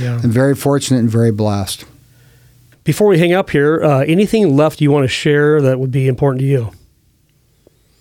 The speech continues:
Speaker 2: Yeah, I think the biggest thing for me is, uh, just if I had one thing to share with younger guys is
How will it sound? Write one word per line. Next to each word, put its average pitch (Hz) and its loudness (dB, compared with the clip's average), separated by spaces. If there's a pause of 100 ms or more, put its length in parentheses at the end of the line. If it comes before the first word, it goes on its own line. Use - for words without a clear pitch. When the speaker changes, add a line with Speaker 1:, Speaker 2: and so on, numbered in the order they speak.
(400)
Speaker 2:
Yeah, 175 0
I 190 0
think 202 -4
the 139 0
biggest 135 0
thing 135 2
for 123 0
me 123 4
is, 113 0
uh, 101 -4 (360)
just - -4 (1300)
if 120 -4
I 135 0
had 131 -2
one 120 2
thing 127 0
to 110 0
share 107 0
with 101 -4
younger 104 -2
guys 95 -6
is 95 -10